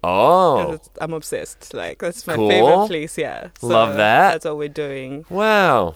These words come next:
Speaker 2: Yeah.
Speaker 1: Man, that's awesome.
Speaker 2: Yeah.
Speaker 1: Um, so, okay. You, so you mentioned, so this whole podcast, everyone, so you might not have had a chance to meet Letty.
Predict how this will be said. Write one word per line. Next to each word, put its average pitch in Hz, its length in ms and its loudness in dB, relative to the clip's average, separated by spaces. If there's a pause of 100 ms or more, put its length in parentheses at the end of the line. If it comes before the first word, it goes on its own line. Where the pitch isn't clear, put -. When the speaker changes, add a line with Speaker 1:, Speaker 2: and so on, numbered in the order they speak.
(100)
Speaker 2:
Yeah. 208 220 0
Speaker 1:
Man, 226 160 6
that's 240 180 4
awesome. 160 680 4 (300)
Speaker 2:
Yeah. 170 320 4
Speaker 1:
Um, 127 240 -4 (320)
so, 180 480 2
okay. 135 400 2 (580)
You, 151 240 -2
so 170 140 -2
you 160 220 2
mentioned, 175 420 0
so 170 140 2
this 214 220 2
whole 254 160 6
podcast, 180 680 2
everyone, 202 480 2
so 175 320 4
you 147 180 -4
might 214 220 4
not 185 100 4
have 165 100 4
had 160 120 4
a 139 40 0
chance 139 260 -2
to - 60 -4
meet 156 240 -2
Letty. 156 360 4